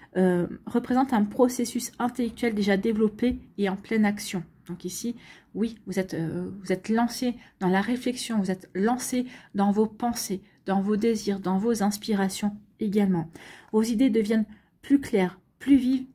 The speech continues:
et plus limpides. Oui, c'est ce qu'on vous disait ici, que vous pouvez, euh,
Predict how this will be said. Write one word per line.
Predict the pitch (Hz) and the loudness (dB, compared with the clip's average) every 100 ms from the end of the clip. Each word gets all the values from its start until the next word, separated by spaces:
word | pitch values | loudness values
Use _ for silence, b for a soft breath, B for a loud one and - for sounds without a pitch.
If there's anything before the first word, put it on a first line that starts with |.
| - | -8
et | 226 | -6
plus | - | -4
limpides. | 233 226 220 208 156 - _ - | -2 -2 -6 -8 -10 -10 _ -2
Oui, | 196 - - | -2 -2 -10
c'est | - | -14
ce | 190 | -6
qu'on | - | -2
vous | 190 190 | 0 0
disait | 190 196 | 0 0
ici, | 190 - 247 | 0 -4 -4
que | - 190 B B B | 0 0 B B B
vous | 190 185 | -4 -2
pouvez, | 220 220 208 196 - | 4 4 4 2 -2
euh, | 180 170 165 196 | -2 -2 -4 -6